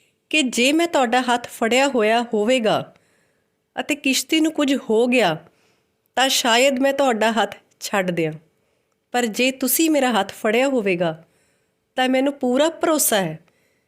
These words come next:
ਕਿ ਕੁਝ ਵੀ ਹੋ ਜਾਵੇ, ਤੁਸੀਂ ਮੇਰਾ ਹੱਥ ਨਹੀਂ ਛੱਡੋਗੇ।" ਇਸੇ ਤਰੀਕੇ ਦੇ ਨਾਲ ਜੀਵਨ ਦੇ ਵਿੱਚ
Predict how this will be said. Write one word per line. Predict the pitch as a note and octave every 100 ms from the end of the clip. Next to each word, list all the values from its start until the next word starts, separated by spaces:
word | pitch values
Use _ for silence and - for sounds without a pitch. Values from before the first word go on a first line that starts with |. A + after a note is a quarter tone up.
| _ _ _
ਕਿ | D4+
ਕੁਝ | D4 C#4 C#4
ਵੀ | E4 F#4
ਹੋ | D4+ B3+
ਜਾਵੇ, | G#3+ E3+ E3 F3 _ _ _ _ _
ਤੁਸੀਂ | C4 A#3+ C4+
ਮੇਰਾ | C4 B3+
ਹੱਥ | A#3 A3+ - _ _ _ _ -
ਨਹੀਂ | A#3 B3+ B3+
ਛੱਡੋਗੇ।" | G#3+ E3+ E3 D3+ D#3+ _ _ _ _ _ _ _ _ _ _ _ _ _ _ -
ਇਸੇ | B3+ B3 D#4
ਤਰੀਕੇ | D4 B3+ A#3+ A#3
ਦੇ | A3
ਨਾਲ | G3+ F3 F#3 - _ _ -
ਜੀਵਨ | F3 A3+ A#3 B3+
ਦੇ | C4
ਵਿੱਚ | C4+ C4